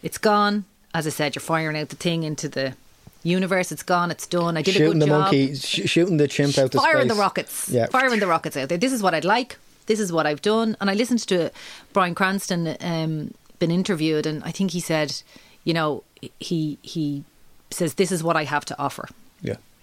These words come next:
Speaker 1: This is what my interpretation is of this.
Speaker 2: Mm-hmm.
Speaker 1: And then once it's gone, it's not really anything to do with me. And what I learnt so much as well from,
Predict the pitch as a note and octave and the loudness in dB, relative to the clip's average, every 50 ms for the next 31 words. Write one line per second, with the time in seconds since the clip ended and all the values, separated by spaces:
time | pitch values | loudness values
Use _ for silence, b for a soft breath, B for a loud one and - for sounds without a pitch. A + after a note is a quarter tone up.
0 | B B B B B _ - F#3 F3 - F3+ D3+ E3 E3+ - F3+ E3+ E3 E3 E3 | B B B B B _ -2 0 0 0 0 0 0 0 0 0 0 0 0 0
1 | E3 D#3 - E3 D#3 - D#3 - E3+ D#3+ D#3 - D#3+ D#3+ E3+ E3+ G#3 - - C4 | 0 -2 -2 -2 -2 -2 -2 -2 -2 -2 -2 -2 -2 -2 0 -2 -2 0 0 -2
2 | C#4 - - - - - - B2 G#2+ G#2 G#2 G2+ B B B B - G3 F#3+ G#3 | -2 -2 -6 -12 -10 -4 -2 -2 0 -2 -2 -4 B B B B 0 2 2 2
3 | G3+ G3 F#3+ F#3+ G3 G3 F#3+ - F#3 D#3+ - - - G3+ G3+ F#3 D#3 D3 D3+ D3+ | 2 2 2 2 0 0 0 -2 -4 -6 -4 0 2 2 4 2 2 0 -4 -6
4 | C#3 - - G3+ - - - - - G#3 G#3+ A3+ - - F#3+ E3 D#3 E3 D#3+ D#3 | -10 -8 -8 -8 -6 -6 -8 -6 -4 0 0 0 0 0 0 0 0 0 -2 -2
5 | - E3+ E3 - F3 G#3 A#3+ C4 - - F3+ E3+ D#3+ D#3 D3+ C#3 - _ _ _ | -2 -4 -4 -2 0 0 0 0 0 -2 -2 -2 -2 -2 -4 -6 -8 _ _ _
6 | _ _ _ _ _ _ _ _ - - - - - _ _ _ _ - - _ | _ _ _ _ _ _ _ _ -20 -20 -20 -20 -20 _ _ _ _ -20 -20 _
7 | - - - - - _ - - G#3+ F3+ F3+ F3+ F3 F3 F#3 G3+ G#3+ A3+ A3 G#3+ | -20 -20 -20 -20 -20 _ -10 -2 0 2 2 2 2 2 2 2 2 2 0 -2
8 | - - - - - - - - F#3+ F#3 F3+ F3 F3 D#3+ - E3+ D3 D#3 D#3+ D#3 | -4 -8 -10 -10 -10 -6 -2 0 0 2 2 0 -2 -2 -2 -2 0 0 2 2
9 | D#3+ D#3 D3+ - D#3+ D3+ D3 C#3+ D3 C#3+ C#3 | 2 0 0 0 -2 -2 0 -2 -2 -4 -6